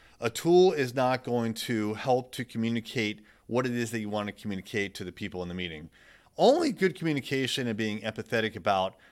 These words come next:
the topic at hand, what people wanna say about it,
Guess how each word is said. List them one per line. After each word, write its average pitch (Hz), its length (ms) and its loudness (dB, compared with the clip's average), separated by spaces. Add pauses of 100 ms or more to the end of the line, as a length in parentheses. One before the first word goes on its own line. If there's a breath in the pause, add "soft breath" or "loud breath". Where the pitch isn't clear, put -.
(100)
the 98 80 -6
topic 135 420 2
at 117 120 -2
hand, 113 440 0 (600)
what 214 160 -2
people 143 340 0
wanna 120 240 2
say 117 340 4
about 107 320 4
it, 110 200 2